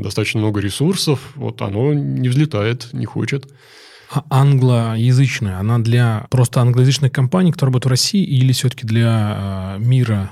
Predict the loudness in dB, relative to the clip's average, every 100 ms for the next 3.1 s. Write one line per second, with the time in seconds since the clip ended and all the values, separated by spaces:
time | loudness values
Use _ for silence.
0 | -12 -4 0 2 2 2 0 2 2 0
1 | 0 0 0 2 2 2 2 0 -2 -6
2 | -2 -2 0 0 0 0 0 0 -2 -6
3 | -8